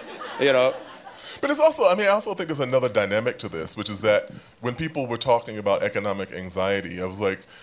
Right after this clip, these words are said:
Speaker 1: to the extent that that holds any, um, validity, it's not that people are concerned about their economic status.
Speaker 2: Mm.
Speaker 1: They're concerned about their economic status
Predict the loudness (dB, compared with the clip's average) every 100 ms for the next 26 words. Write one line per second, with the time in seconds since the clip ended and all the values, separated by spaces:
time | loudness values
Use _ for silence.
0 | -14 -4 -4 -2 -4 -4 -8 -6 -2 0
1 | 2 0 0 -8 -10 -8 -4 -4 -6 -10
2 | -16 -8 -4 -4 -6 -8 -6 -4 -4 -6
3 | -10 -14 _ -20 _ -6 -4 -4 -2 0
4 | 0 -2 -4 0 2 2 -2 -12 -10 -8
5 | -4 -4 -4 -8 -8 -4 -2 -2 -2 -6
6 | -10 -14 _ -6 0 2 2 0 -4 _
7 | _ _ -8 0 2 4 2 -2 -16 _
8 | -2 0 -2 -2 -4 -6 -4 -2 -2 -6
9 | -12 -18 -20 -20 -20 _ _ _ _ _
10 | -10 -2 0 0 -4 0 4 4 2 -4
11 | -10 -16 _ _ -2 2 2 2 -2 0
12 | 0 0 0 -2 -4 -6 0 0 0 -4